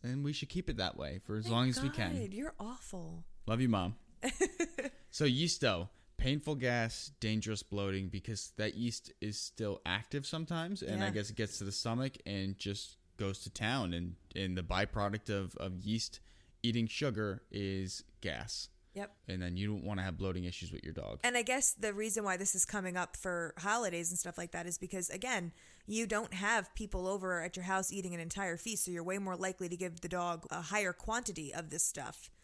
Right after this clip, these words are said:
Speaker 2: than you would on any other normal day. So th-, that's why it's coming up.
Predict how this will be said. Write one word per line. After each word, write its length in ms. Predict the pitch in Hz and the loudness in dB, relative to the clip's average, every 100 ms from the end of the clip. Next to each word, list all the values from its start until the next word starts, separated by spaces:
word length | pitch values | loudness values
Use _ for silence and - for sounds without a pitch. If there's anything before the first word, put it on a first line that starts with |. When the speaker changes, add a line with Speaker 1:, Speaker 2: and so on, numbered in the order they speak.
| - | -4
Speaker 2:
than 160 | 185 | -2
you 140 | 190 190 | -2 0
would 120 | 185 | 2
on 160 | 180 175 | 2 0
any 160 | 170 165 | -2 -2
other 200 | 160 160 | -2 -4
normal 320 | 160 156 156 | -4 -6 -6
day. 240 | 175 151 | -4 2
So 160 | 156 165 | 2 2
th-, 160 | 165 | 0
that's 280 | 202 208 202 | 2 2 2
why 140 | 170 151 | -2 -2
it's 140 | - | -4
coming 280 | 180 143 135 | -6 -8 -8
up. 180 | 131 | -10